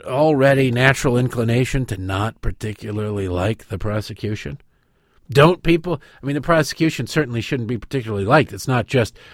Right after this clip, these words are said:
the criminals who don't like the prosecution. L-, as a law-abiding citizen,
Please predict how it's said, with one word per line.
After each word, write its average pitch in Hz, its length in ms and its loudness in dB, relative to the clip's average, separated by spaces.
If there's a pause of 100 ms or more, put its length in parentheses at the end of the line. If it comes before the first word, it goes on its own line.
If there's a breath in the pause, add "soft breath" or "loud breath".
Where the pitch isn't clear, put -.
the 123 120 -4
criminals 190 440 6
who 123 80 2
don't 120 160 0
like 110 220 -4
the - 40 -16
prosecution. 101 760 0 (440 soft breath)
L-, 127 200 -6 (240)
as 143 160 6
a 160 40 4
law-abiding 156 640 8
citizen, 101 500 -4